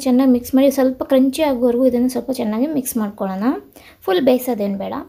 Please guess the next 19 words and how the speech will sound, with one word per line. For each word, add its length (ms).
ಆಮೇಲೆ 240
ಲಾಸ್ಟಿಗೆ 400
ಉಪ್ಪು 200
ಹಾಕ್ಕೊಂಬಿಟ್ಟು 480
ಇದನ್ನು 240
ಮಿಕ್ಸ್ 240
ಮಾಡೋಣ. 280
ಆಮೇಲೆ 280
ಎಲ್ಲ 100
ನಿಮ್ಗೆ 260
ಬೇಕು 240
ಅಂದರೆ 200
ಪೆಪ್ಪರ್ 300
ಪೌಡರ್ 260
ಹಾಕ್ಕೊಳ್ಳಿ, 300
ಬೇಡ 140
ಅಂದರೆ 220
ಬೇಡ. 180
but 120